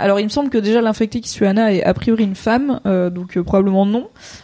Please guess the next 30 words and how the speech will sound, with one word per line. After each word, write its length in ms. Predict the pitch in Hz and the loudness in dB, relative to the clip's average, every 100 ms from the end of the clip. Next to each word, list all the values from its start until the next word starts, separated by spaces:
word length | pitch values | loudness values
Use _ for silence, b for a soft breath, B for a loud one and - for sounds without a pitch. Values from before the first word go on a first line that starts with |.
| - | -4
Peut-être 320 | 233 277 277 | 0 2 0
qu'on 260 | 240 208 208 | -2 -2 -2
est 60 | |
sur 180 | 208 208 | -2 -4
une 80 | 202 | -4
histoire 360 | 196 - 208 | -4 -2 -2
doublement 420 | 190 233 247 233 233 | 0 2 4 4 2
tragique 540 | - 214 208 226 214 | 0 0 0 -4 -6
de, 120 | 185 | -6
oui, 360 | 180 202 247 220 190 | -6 -4 -4 -4 -4
euh, 160 | 185 | -2
Ellie 280 | - 214 220 | 0 2 2
avait 340 | 196 190 214 - | 0 0 -2 -2
un 140 | 208 | -4
père 520 | 208 240 226 226 208 - | 0 2 2 2 2 2
et, 240 | 202 202 | 2 4
euh, 80 | 185 | 2
ou 240 | 165 202 196 | 2 0 0
une 120 | 175 | -4
mère, 200 | 170 196 | -6 -8
on 60 | 196 | -8
sait 100 | 214 | -6
pas, 100 | 190 | -6
enfin 140 | - | -6
en 40 | |
tout 80 | 208 | -6
cas 140 | - - | -4 -2
un 100 | 196 | -2
parent 340 | 220 208 214 | 0 2 2
d'eux, 240 | 202 208 | 2 0